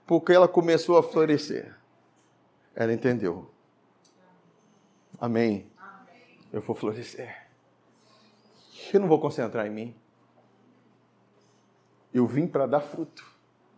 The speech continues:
Speaker 1: O meu fruto vai alimentar outros. Essa semente vai se espalhar. Não é para mim,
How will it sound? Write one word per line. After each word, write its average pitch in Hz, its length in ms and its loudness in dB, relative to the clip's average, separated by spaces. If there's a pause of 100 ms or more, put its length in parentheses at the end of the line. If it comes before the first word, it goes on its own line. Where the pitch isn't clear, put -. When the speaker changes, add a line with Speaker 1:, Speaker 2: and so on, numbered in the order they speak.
(420)
Speaker 1:
O 135 120 -6
meu 151 160 2
fruto 160 340 0
vai 139 140 8
alimentar 127 420 0
outros. - 680 -8 (580)
Essa 160 260 8
semente 147 480 2
vai 143 140 4
se 143 100 -6
espalhar. 139 600 0 (440)
Não 180 240 6
é 277 80 8
para 165 200 8
mim, 127 400 -2